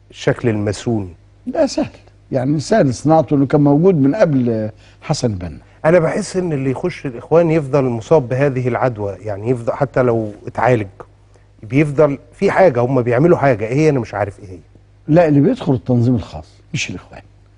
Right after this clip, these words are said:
Speaker 2: ما هم هنا التفرقة مهمة جدًا. اللي بيدخل التنظيم الخاص بيتعرض لدورات تدريبية خاصة وكتب خاصة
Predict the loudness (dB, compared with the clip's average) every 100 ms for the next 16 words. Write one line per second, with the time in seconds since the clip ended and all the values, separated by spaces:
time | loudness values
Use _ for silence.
0 | _ -20 -20 -6 0 4 4 4 2 -2
1 | 0 -2 0 0 2 2 0 -6 -12 _
2 | _ _ _ 2 4 4 2 0 2 4
3 | 2 2 2 2 0 0 2 4 2 0
4 | -2 0 0 0 -6 -8 -4 -4 -4 -12
5 | -20 -20 _ _ _ _ _ -8 -2 0
6 | 2 2 0 -2 -2 -4